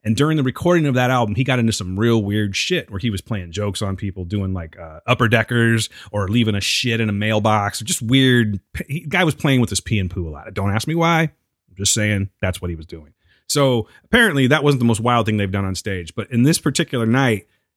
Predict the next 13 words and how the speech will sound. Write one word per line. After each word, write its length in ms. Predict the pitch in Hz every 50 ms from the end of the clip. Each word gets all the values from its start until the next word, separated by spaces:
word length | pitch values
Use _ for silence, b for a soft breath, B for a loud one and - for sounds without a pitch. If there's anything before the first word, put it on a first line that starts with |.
| _ _ -
he 100 | 135 131
decided 400 | 131 139 - 139 120 117 113 -
to 80 | -
go 160 | 110 120 113
ahead 160 | 107 117 120 101
and 100 | 104 104
urinate 320 | 120 135 131 131 123 120
into 160 | 117 117 107
the 60 | 104
shoe, 380 | 98 - - 101 95 95 92 - _ _ _ _ _ _ _ _ _ -
look 240 | 117 139 190 196
at 160 | 175 139 131 113
it, 160 | 107 -